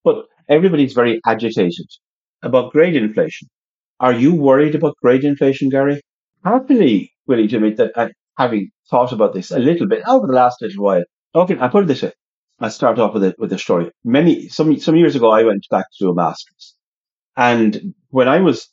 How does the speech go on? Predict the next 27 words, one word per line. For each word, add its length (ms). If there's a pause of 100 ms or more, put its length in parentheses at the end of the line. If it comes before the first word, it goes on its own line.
(200)
in 140
college, 380
you 180
had 200 (240)
to 60
get, 260 (240)
uh, 420
to 140
do 100
a 40
master's, 560 (440)
you 80
had 220
to 80
get, 300 (960)
uh, 680 (200)
a 160 (100)
two 180
one, 380
I 100
think 180
it 80
was, 320 (120)
to 100 (100)
get 200 (200)
a 140 (420)
grant. 460